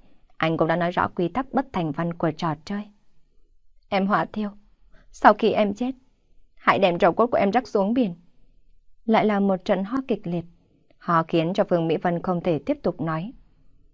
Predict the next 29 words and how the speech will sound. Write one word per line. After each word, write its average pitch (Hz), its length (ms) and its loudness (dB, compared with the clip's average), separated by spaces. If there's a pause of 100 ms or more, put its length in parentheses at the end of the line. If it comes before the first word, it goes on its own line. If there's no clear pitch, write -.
(540)
"Cô 170 120 4
chờ 151 140 0
tôi, 151 220 -2 (300)
tôi 170 100 4
lập 147 160 4
tức 202 140 -2
sẽ 175 80 2
tìm 170 180 0
người 147 140 -2
đến." 151 240 -6 (1120)
Anh 165 340 0
cắt 226 140 0
ngang 175 280 -2
câu 170 160 2
nói 165 180 -2
của 170 180 0
Phương 175 280 -4
Mỹ 175 180 -6
Vân, 208 240 -8 (460)
ngay 208 160 4
lập 202 200 2
tức 330 160 -2
gọi 220 100 2
điện 180 220 -2
thoại 196 200 -2
cho 269 100 -2
trợ 262 220 -2
lý 185 180 -2
Uông. 262 280 -2